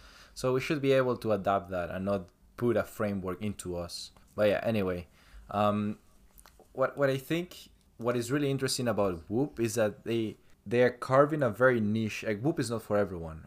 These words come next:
Wh-, Whoop is, is for those people, those people who really care, either are data nerds or are top athletes, are Navy seals that are training,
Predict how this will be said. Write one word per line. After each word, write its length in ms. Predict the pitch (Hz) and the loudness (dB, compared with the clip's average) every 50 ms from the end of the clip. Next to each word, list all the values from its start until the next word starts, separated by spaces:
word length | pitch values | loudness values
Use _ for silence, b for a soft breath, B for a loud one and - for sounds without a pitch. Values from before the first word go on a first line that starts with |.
| - 98 | -12 -10
Wh-, 180 | 110 107 - | -10 -8 -2
Whoop 220 | 113 127 139 139 - | 0 0 0 0 0
is, 160 | 123 117 - | -4 -4 -4
is 160 | - 110 - | -8 -10 -10
for 460 | - - 107 104 101 101 101 95 - - - - - | -6 -2 2 4 4 4 4 2 0 -6 -14 -20 -18
those 400 | - 104 101 120 123 131 135 135 - | -14 -6 0 2 2 2 2 0 -4
people, 580 | - 113 113 110 - 123 123 127 127 - - _ _ _ _ _ | -6 -6 -6 -4 -4 -4 -4 -4 -6 -8 -14 _ _ _ _ _
those 240 | - 110 120 131 131 | -6 -4 -4 -4 -2
people 340 | - 123 123 120 - 135 127 | -2 -4 -2 0 0 -2 0
who 200 | 120 117 110 104 | 0 -2 -2 -2
really 400 | 98 95 101 117 120 120 117 117 | -4 -4 -2 -2 -2 -2 -2 -4
care, 460 | 107 - - 117 110 110 107 107 - - - | -6 -6 -4 -2 0 0 0 0 -2 -4 0
either 360 | - 98 113 104 110 101 92 - | 2 2 2 2 0 -2 -4 -2
are 160 | - 104 104 98 | 0 0 0 0
data 360 | 87 98 117 123 120 127 123 | 0 0 0 0 0 -2 -2
nerds 480 | 120 123 120 120 123 - - - - | 0 0 0 0 -2 -4 -8 -12 -8
or 120 | - 101 101 | -2 0 0
are 120 | 95 95 | 0 0
top 300 | 90 - - 117 113 - - | -2 -4 -4 -4 -4 -2 -2
athletes, 600 | 110 107 104 - - 107 107 107 104 - - - B B B B B B B - | -2 -2 -4 -4 -8 -8 -6 -6 -8 -10 -14 -18 B B B B B B B -4
are 220 | - 95 95 95 | -2 0 0 0
Navy 340 | 95 101 117 123 120 123 117 | 0 0 0 0 0 -2 -4
seals 400 | - - 120 120 117 113 110 101 | -4 -4 -2 -2 -2 -2 -2 -2
that 80 | 104 101 | -2 0
are 100 | 101 98 | -2 -2
training, 600 | - - - 107 104 104 104 101 101 101 98 | -4 -6 -6 -4 -4 -4 -4 -4 -6 -8 -10